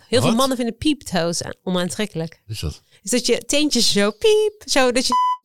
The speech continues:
Speaker 1: <laughs> open neusje hebt waar dan twee van die teentjes uitkomen. En dat noemen ze een pieptoe.
Speaker 2: Oh, gadver, dat vind ik ook s-,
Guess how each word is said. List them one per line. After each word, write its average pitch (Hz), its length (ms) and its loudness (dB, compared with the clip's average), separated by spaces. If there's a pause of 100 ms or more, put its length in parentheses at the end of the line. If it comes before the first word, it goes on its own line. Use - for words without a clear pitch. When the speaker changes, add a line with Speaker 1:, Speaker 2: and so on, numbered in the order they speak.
(120)
Speaker 1:
<laughs> - 1000 -4
open 311 360 0
neusje 349 360 4
hebt 330 140 0
waar 262 100 0
dan 254 140 0
twee 311 200 0
van 277 120 -2
die 240 260 -2
teentjes 302 480 0
uitkomen. 185 640 -2
En 220 100 -2
dat 233 80 0
noemen 262 180 2
ze 220 80 0
een 214 180 -6
pieptoe. - 480 0
Speaker 2:
Oh, 156 160 2
gadver, 113 440 -8
dat 98 140 -10
vind 95 160 -10
ik 107 40 -10
ook 107 100 -6
s-, - 200 2